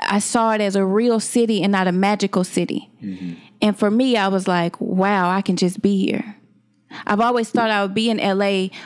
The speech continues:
Speaker 1: when, when, when something ha-, amazing happened or, or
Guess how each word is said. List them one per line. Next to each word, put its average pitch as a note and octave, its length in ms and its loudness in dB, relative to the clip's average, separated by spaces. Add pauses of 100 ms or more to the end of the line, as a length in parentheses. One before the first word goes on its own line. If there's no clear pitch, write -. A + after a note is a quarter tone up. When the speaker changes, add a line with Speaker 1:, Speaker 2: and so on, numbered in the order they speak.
Speaker 1:
when, F#3+ 760 -2 (880)
when, G#3 540 0 (160)
when G#3 200 0
something A3+ 460 -2
ha-, G#3 160 0
amazing G3+ 440 0
happened F#3 340 0
or, F3 220 0
or F#3+ 220 -2